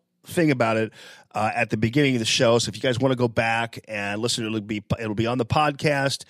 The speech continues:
and it'll also be up there, uh, uh, on Facebook. So you can re-, just kinda go back to the very beginning. But I talked about that,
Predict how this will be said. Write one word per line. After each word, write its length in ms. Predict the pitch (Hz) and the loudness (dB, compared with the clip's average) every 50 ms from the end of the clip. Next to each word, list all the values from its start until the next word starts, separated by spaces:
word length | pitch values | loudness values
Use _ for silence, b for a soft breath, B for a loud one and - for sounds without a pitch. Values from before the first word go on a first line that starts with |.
| B B B B B B | B B B B B B
and 220 | B - 110 110 113 | B -6 -4 -2 -2
it'll 220 | 104 104 107 107 | 0 0 0 0
also 280 | 110 120 117 - - 113 | 0 0 0 0 0 0
be 200 | 104 110 110 107 | 0 2 2 2
up 100 | 104 - | 0 0
there, 440 | - - 113 107 104 101 101 101 - - | -2 -2 0 0 2 0 -2 -2 -4 -6
uh, 420 | 98 95 95 92 95 92 92 92 - - | -6 -4 -4 -4 -4 -4 -4 -6 -6 -8
uh, 260 | 98 95 90 90 - - | -8 -6 -6 -6 -6 -4
on 260 | 107 107 104 98 95 | -4 -2 -2 -2 -4
Facebook. 480 | - - 123 117 110 - - 104 92 - | -2 -2 -2 -2 -2 -4 -4 -6 -6 -4
So 80 | - | -6
you 100 | 101 101 | -6 -6
can 80 | 98 92 | -8 -10
re-, 100 | 101 95 | -12 -12
just 220 | - 107 104 - _ _ _ | -10 -10 -12 -12 _ _ _
kinda 180 | - 117 107 101 | -10 -8 -6 -4
go 140 | 95 104 95 | -4 -4 -2
back 240 | 98 98 98 98 | -2 -4 -4 -6
to 80 | - 104 | -6 -8
the 60 | 101 | -6
very 160 | 90 95 92 | -6 -6 -6
beginning. 340 | 90 95 92 98 104 98 98 | -6 -6 -8 -8 -8 -8 -6
But 80 | 101 110 | -8 -6
I 20 | |
talked 300 | 117 - 165 156 143 - | -2 2 2 2 2 2
about 260 | 143 131 123 113 - - | 0 0 0 0 0 0
that, 300 | 123 113 113 113 104 | 0 0 0 -2 -4